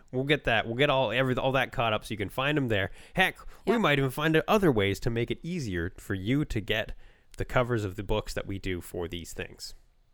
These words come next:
Speaker 2: We want you to see them. It's kind of part of the deal.
Speaker 1: Yeah. We wanna,
Speaker 2: Um,
Speaker 1: we want to include you more. <laughs>
Speaker 2: Yes, that's the whole point. Right?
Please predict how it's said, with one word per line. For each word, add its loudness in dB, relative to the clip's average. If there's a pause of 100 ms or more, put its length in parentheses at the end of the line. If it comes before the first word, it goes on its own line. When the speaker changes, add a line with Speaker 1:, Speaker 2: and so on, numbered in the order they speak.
Speaker 2:
We 4
want 10
you 4
to 2
see 2
them. 0
It's -6
kind 2
of -6
part 2
of -16
the -8
deal. -6
Speaker 1:
Yeah. -2 (440)
We -2
wanna, 6
Speaker 2:
Um, 12
Speaker 1:
we 4
want 4
to 6
include 4
you -2
more. 0 (100)
<laughs> - (880)
Speaker 2:
Yes, 8
that's 8
the 6
whole 0
point. -2 (800)
Right? 0